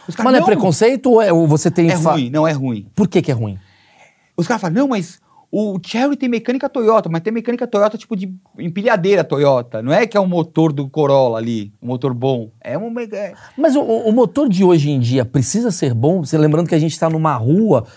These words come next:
Speaker 2: que você não passa de quarenta por hora, isso que eu queria entender, como é que funciona a
Speaker 1: Ah,
Speaker 2: cabeça.
Speaker 1: cara, é, é, é gosto de ter o negócio
Speaker 2: Sei, sei.
Speaker 1: mesmo.
Speaker 2: Sei, sim, é o
Speaker 1: É
Speaker 2: gosto
Speaker 1: por,
Speaker 2: de ter.
Speaker 1: é o gosto de ter, mas a maioria dos brasileiros não liga pra potência do motor.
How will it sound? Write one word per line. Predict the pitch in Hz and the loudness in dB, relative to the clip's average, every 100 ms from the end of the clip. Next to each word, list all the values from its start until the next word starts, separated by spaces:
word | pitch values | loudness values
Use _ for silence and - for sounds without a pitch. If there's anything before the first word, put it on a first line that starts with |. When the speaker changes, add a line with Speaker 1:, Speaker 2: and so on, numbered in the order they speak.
| _ | _
Speaker 2:
que | - | -2
você | |
não | 170 | 0
passa | 151 165 165 | 0 0 0
de | 143 | 0
quarenta | 170 143 170 165 | 0 0 0 -2
por | 123 131 | -6 0
hora, | 156 147 | 2 2
isso | 175 | -2
que | |
eu | 175 | -2
queria | 196 | -2
entender, | 185 180 143 123 | 0 0 0 0
como | - 139 | -2 -6
é | |
que | - | -6
funciona | 131 135 185 | -8 -4 0
a | |
Speaker 1:
Ah, | 135 | 0
Speaker 2:
cabeça. | 123 | -2
Speaker 1:
cara, | 139 123 110 113 | -2 -2 -2 -2
é, | 123 131 151 196 262 269 | -2 -2 -2 -4 -6 -10
é, | - 254 269 247 247 | -12 -10 -8 -6 -6
é | 220 214 | -6 -4
gosto | 226 196 196 240 | -2 0 0 -2
de | 214 | -6
ter | - 190 | -2 0
o | 185 | 0
negócio | 220 208 208 | 0 2 4
Speaker 2:
Sei, | 147 | 4
sei. | 220 170 | 2 0
Speaker 1:
mesmo. | 120 101 90 | -2 -6 -12
Speaker 2:
Sei, | - 123 110 | -6 -4 -4
sim, | 113 95 | -6 -6
é | |
o | 101 | -4
Speaker 1:
É | |
Speaker 2:
gosto | 110 165 | -2 -2
Speaker 1:
por, | |
Speaker 2:
de | 117 | 0
ter. | 165 | 0
Speaker 1:
é | 160 | 0
o | 185 | 0
gosto | 165 170 170 185 | 0 0 -2 -6
de | 262 | -8
ter, | - 175 | -6 -4
mas | 135 131 | -4 -2
a | |
maioria | 143 156 170 | -2 -2 -4
dos | 165 | -4
brasileiros | 156 147 147 | -4 -2 -6
não | 147 233 | -6 -6
liga | 185 160 185 | -6 -6 -8
pra | 180 | -10
potência | 180 175 170 | -10 -10 -8
do | 175 | -6
motor. | 208 247 123 | -6 -4 -6